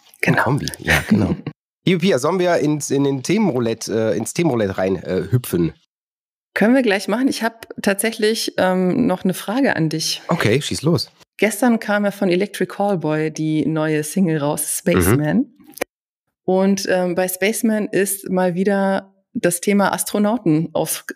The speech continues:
Speaker 1: aufgegriffen worden, was ja in der Vergangenheit ziemlich häufig passiert ist. Zum Beispiel
Speaker 2: Mhm.
Speaker 1: bei, äh, Architects mit dem Those Who Wish to Exist, da ist
Speaker 2: Ja.
Speaker 1: er drauf. Und auch bei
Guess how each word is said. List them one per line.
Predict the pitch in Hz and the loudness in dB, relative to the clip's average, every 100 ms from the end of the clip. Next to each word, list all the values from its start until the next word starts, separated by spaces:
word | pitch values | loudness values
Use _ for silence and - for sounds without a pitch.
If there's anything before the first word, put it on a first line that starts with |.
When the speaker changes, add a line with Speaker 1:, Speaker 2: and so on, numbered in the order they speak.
| - | -2
Speaker 1:
aufgegriffen | 165 - 160 151 160 | -2 0 -2 -2 0
worden, | 147 151 | 2 0
was | 151 - | 0 -2
ja | 165 | -2
in | 160 | 0
der | 160 | -2
Vergangenheit | 160 156 165 165 160 | -2 0 0 -2 0
ziemlich | 175 170 - | 0 0 0
häufig | 175 175 160 | -2 0 -6
passiert | - - 160 151 | -6 -2 0 0
ist. | 147 | -2
Zum | 160 | 0
Beispiel | 156 160 - 165 156 | 2 2 0 -2 0
Speaker 2:
Mhm. | 87 104 | 2 2
Speaker 1:
bei, | 143 143 143 143 147 _ - - _ | 2 0 0 0 -2 _ -20 -20 _
äh, | - | 0
Architects | 156 - 180 - - 170 - - | 2 2 0 -2 0 -2 0 -2
mit | 160 160 | -2 0
dem | 160 156 156 151 156 - _ _ _ _ _ 160 | 0 2 2 0 -2 -8 _ _ _ _ _ 0
Those | 160 160 - | 2 0 0
Who | 156 | 0
Wish | 156 - | 0 0
to | 160 | 2
Exist, | 165 160 208 247 - - - | 2 0 0 0 -2 -6 0
da | |
ist | - 196 | 0 2
Speaker 2:
Ja. | 196 | 2
Speaker 1:
er | 185 185 190 | 2 0 -2
drauf. | 190 180 180 185 - | -2 0 0 0 -2
Und | 170 165 160 - | 0 2 0 0
auch | 156 156 - | 0 -2 -4
bei | 160 151 151 147 | -2 0 2 0